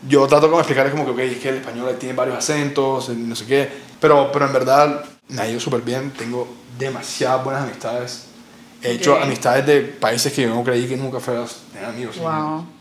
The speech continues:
Speaker 2: Eso te iba a preguntar, en ese constante movimiento, este man va de puerto en puerto, literal, yo siempre lo jodo diciéndole eso.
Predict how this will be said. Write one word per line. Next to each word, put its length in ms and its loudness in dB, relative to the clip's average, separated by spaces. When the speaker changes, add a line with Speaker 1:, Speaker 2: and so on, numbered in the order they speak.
Speaker 2:
Eso 140 0
te 80 0
iba 80 6
a 40 4
preguntar, 540 2
en 100 -2
ese 280 0
constante 480 0
movimiento, 540 0
este 160 0
man 280 2
va 140 6
de 100 4
puerto 260 4
en 100 2
puerto, 280 6
literal, 380 2
yo 80 -2
siempre 220 -2
lo 80 2
jodo 140 2
diciéndole 500 0
eso. 260 0